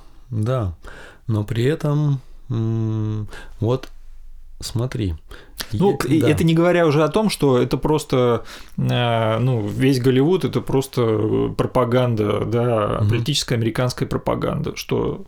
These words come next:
Speaker 2: как бы,
Speaker 1: Мгм.
Speaker 2: ну, а за-, а вслед за ней приплывают авианосцы с крылатыми ракетами.
Speaker 1: Да. Ну, все искусство — это порождение фантазии,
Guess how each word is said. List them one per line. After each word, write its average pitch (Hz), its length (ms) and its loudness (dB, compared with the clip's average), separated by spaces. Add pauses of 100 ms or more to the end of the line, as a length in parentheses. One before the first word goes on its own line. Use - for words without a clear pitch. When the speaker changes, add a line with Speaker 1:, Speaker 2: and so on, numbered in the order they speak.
Speaker 2:
как - 180 -18
бы, - 240 -8 (1800)
Speaker 1:
Мгм. 104 380 0
Speaker 2:
ну, 143 280 0 (1040)
а 123 220 4
за-, 120 200 2
а - 20 4
вслед 156 300 2
за 139 140 4
ней 160 220 2
приплывают 123 720 2
авианосцы 117 1000 0
с - 40 -6
крылатыми 120 420 0
ракетами. - 440 -6 (2500)
Speaker 1:
Да. 104 440 0 (920)
Ну, 127 320 2
все 147 260 0
искусство — 139 640 -2
это 139 540 -2
порождение 113 1000 -2
фантазии, 95 760 -4